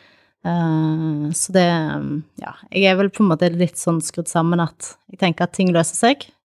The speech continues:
Det er vel også min erfaring at ting alltid løser seg til slutt. Og så må en bare, eh, jobbe og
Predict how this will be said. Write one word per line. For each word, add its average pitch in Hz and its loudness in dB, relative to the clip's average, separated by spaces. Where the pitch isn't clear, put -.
Det 202 0
er 175 0
vel 170 0
også 175 0
min 170 2
erfaring 165 0
at 170 -4
ting 170 0
alltid 170 0
løser 156 0
seg 196 0
til - -2
slutt. - 0
Og 220 0
så - 2
må 165 4
en 170 2
bare, 156 2
eh, 160 -8
jobbe 160 0
og 160 0